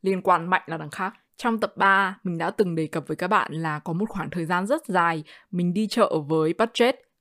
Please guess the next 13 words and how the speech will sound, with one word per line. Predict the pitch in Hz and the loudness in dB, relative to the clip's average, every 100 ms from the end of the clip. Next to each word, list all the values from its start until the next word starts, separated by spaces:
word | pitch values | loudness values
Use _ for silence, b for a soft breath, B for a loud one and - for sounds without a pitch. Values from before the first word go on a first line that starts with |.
| - | 2
mười | 185 185 170 | 6 8 8
euro | - 185 190 | 6 6 8
một | 185 165 - | 6 6 0
tuần. | 160 147 - | -2 -2 -4
Và | 180 | -4
cũng | 175 160 | -4 -4
có | 226 | -2
một | 180 202 | -2 -2
cái | 165 | -4
khoảng | 214 147 | -2 -2
thời | 160 160 | -4 -4
gian | 180 196 | -2 -2
ngắn | 175 151 185 | -4 -4 -4